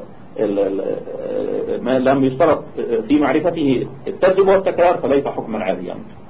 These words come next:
ممكن يكون شرعي وممكن يكون عقلي. واضح كيف المسألة صارت؟ الآن، الآن لو واحد يحكي، لو فرضنا إنه إحنا نظرنا إلى الكأس، هذا الكأس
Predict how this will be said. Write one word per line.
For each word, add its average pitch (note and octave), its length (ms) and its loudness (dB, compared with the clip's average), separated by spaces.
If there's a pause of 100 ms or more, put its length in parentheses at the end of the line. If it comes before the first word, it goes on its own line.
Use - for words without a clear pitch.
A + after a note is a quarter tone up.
(360)
ممكن C#3 260 2
يكون C3 280 0
شرعي D3+ 260 0
وممكن B2+ 300 -2
يكون A2+ 220 -4
عقلي. F#2+ 280 -6 (1300)
واضح C3+ 240 2
كيف C#3 200 -2
المسألة C3 420 -2
صارت؟ B2 240 0 (480)
الآن، G#3+ 420 4 (2750)
الآن F#3+ 280 6
لو F#3 160 4
واحد F3 340 4
يحكي، F#3+ 500 0 (460)
لو C#3+ 220 4
فرضنا F3 400 4
إنه E3+ 220 -2
إحنا F3 300 2
نظرنا F3+ 360 4
إلى E3 180 4
الكأس، D#3 300 2 (240)
هذا D#3+ 200 4
الكأس D3+ 320 2